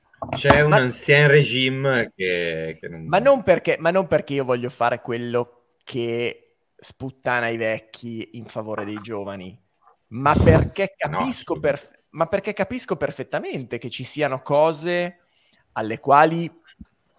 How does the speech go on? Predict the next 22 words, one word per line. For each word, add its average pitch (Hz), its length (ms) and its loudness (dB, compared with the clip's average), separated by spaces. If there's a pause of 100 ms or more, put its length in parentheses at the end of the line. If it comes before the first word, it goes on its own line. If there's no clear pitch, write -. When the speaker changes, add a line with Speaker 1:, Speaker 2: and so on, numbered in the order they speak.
(680)
Speaker 2:
una 101 180 -10
persona 117 480 -2
di 113 180 -10
sessanta, 107 600 -4
sessantacinque, 104 800 -10
settanta 113 520 -4
anni 117 460 -4 (1160)
faccia - 500 0
molta 226 440 2
fatica 120 1120 -6 (160)
a 131 100 4
rapportarsi 120 1300 -2
e 147 140 2
a 143 80 4
capirne 190 540 -2
le 139 120 0
dinamiche, 165 600 -2
a 147 60 0
capirne 143 380 -8
anche 139 200 -4
le 107 80 -4
dinamiche 113 600 -8